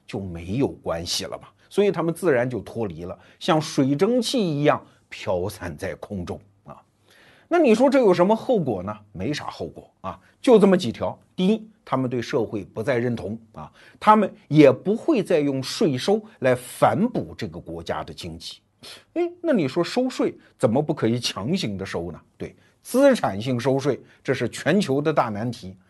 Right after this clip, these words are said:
如果你感兴趣，可以翻一下《逻辑思维》第一季有一期节目啊，我就判断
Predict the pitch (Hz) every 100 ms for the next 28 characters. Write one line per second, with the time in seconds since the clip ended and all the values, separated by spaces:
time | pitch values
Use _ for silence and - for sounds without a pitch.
0 | _ - - 175 190 175 175 - - 147
1 | 117 - 85 101 107 - 139 131 107 92
2 | 87 107 131 123 113 104 120 160 190 262
3 | 254 180 185 87 170 113 101 85 95 104
4 | 80 _ _ 123 156 190 196 135